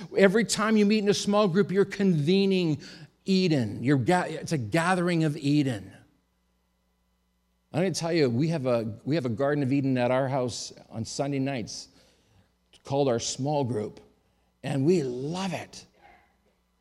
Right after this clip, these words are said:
We're nourished, we're refreshed, we're encouraged, we pray for one another. And then the Bible says that we're supposed to serve. <laughs> You and I are, have been called to be,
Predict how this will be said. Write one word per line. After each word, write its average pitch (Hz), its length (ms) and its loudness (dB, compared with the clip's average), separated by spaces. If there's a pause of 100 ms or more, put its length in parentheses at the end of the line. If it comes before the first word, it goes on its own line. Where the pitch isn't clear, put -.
(100)
We're 170 180 4
nourished, 190 680 2
we're 170 120 2
refreshed, 185 760 -2
we're 165 160 -4
encouraged, 220 680 2
we 143 80 0
pray 220 400 0
for 208 160 -2
one 190 180 -2
another. 139 560 -6 (2000)
And 131 120 -4
then 139 240 -2
the 156 120 2
Bible 165 280 2
says 170 300 -4
that 156 40 -4
we're 151 120 -4
supposed - 420 -6
to 170 80 -8
serve. 185 580 -4 (720)
<laughs> 156 100 -2 (1160)
You 202 160 2
and 285 80 -2
I 214 100 2
are, 131 240 0
have 131 100 -2
been 151 140 -2
called 202 320 -4
to 170 80 -2
be, 160 240 2